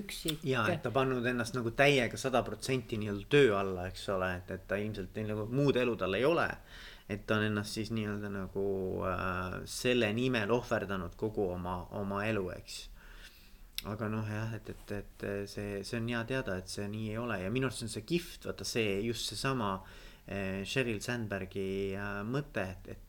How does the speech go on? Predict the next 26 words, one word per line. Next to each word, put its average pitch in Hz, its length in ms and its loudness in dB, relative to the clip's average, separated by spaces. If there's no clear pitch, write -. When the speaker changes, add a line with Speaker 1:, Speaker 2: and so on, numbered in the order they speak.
Speaker 2:
tegelikult 101 640 -2
oleneb 101 320 0
väga 120 240 -6
palju, 120 240 -2
kes - 160 -8
su 120 120 2
ümber 123 360 0
on, - 140 -8
kes 127 180 -2
su 117 100 0
lähedased 110 560 -2
on, 85 200 -10
eks - 200 -10
ju. 87 120 -6
Kuidas 131 280 -2
nemad 135 400 2
tegelikult 92 480 -4
sinu, 107 240 -2
sinu 101 400 -2
nagu 92 320 -2
ambitsioonidesse 101 1040 -2
ja 92 140 -2
sinu, 95 480 -4
äh, 82 500 -6
tegevustesse 95 720 -2
suhtuvad. 90 600 -6